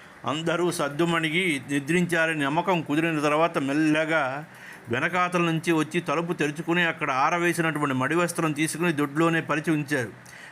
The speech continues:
లోపల నుంచి ఒక్కొక్కటే సామానంతా తెచ్చి బట్టపైన ఉంచారు. ఆహార పదార్థాలు ఉన్న గిన్నెలు, పళ్ళాలు కూడా బయట పెట్టుకున్నారు.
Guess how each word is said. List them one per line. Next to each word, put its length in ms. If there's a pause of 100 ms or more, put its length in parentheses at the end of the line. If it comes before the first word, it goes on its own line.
(100)
లోపల 400
నుంచి 320
ఒక్కొక్కటే 600
సామానంతా 720
తెచ్చి 320
బట్టపైన 580
ఉంచారు. 380 (380)
ఆహార 360
పదార్థాలు 680
ఉన్న 280
గిన్నెలు, 640
పళ్ళాలు 380
కూడా 280
బయట 360
పెట్టుకున్నారు. 720